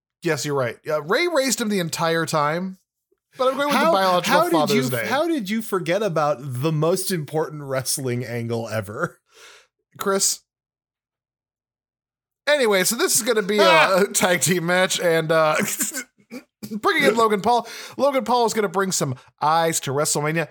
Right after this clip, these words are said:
Speaker 1: younger
Speaker 2: <laughs>
Speaker 1: eyes.
Speaker 2: Sure.
Speaker 1: That as, as much,
Speaker 2: Sure.
Speaker 1: no, I'm, I'm serious. As much as you may dislike the person that is Logan Paul, I'm not a fan of what I've seen. Whatever, doesn't matter, because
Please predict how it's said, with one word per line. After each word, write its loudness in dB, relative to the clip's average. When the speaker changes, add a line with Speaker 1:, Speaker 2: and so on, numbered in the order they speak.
Speaker 1:
younger 0
Speaker 2:
<laughs> 2
Speaker 1:
eyes. 2
Speaker 2:
Sure. 2
Speaker 1:
That 4
as, -2
as 0
much, 2
Speaker 2:
Sure. 0
Speaker 1:
no, 4
I'm, 0
I'm 0
serious. -4
As 0
much 0
as 0
you 0
may -2
dislike -2
the -4
person -2
that 0
is -4
Logan 0
Paul, -2
I'm 0
not -2
a -2
fan -2
of -4
what -2
I've -4
seen. -8
Whatever, -4
doesn't -4
matter, -2
because -2